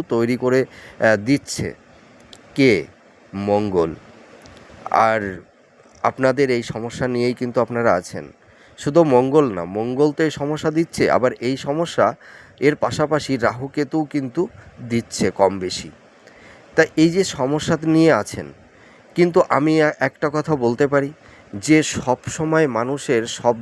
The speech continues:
দিকটা কিন্তু সব দরজা বন্ধ করে দেয় না, কিছু কিছু দরজা খোলা থাকে, ঠিক আছে?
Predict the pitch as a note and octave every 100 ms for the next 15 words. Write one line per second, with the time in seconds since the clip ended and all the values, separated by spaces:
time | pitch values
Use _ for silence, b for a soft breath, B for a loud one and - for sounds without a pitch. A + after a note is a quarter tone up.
0 | B2 C#3+ - - C#3 C#3+ C#3+ C3+ G#2+ G2
1 | B B B B B - B2 C3+ C#3+ C#3
2 | C#3 C#3 C3 G#2+ A2+ A#2+ B2+ B2 G2 F2+
3 | F2 C#2+ - _ _ _ - B2+ D3 D3
4 | D#3 A#2+ A2+ A#2 C3 - F#2+ A2 - -
5 | F2+ E2+ C#2+ _ _ B2+ C3 D3+ -